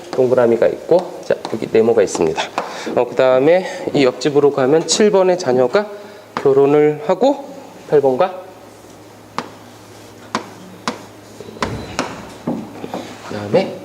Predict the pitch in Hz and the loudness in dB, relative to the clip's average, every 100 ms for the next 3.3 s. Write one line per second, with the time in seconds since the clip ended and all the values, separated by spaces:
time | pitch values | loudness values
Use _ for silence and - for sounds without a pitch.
0 | - - 110 - - - - - - - | -8 -6 -6 -6 -10 -14 -16 -10 -10 -10
1 | - - - - - - - - - - | -16 -20 -20 -20 -16 -12 -12 -10 -4 -4
2 | 151 - - 95 90 92 101 104 107 98 | -4 -10 -12 -10 -8 -6 -4 -4 -4 -8
3 | - - - | -10 -12 -12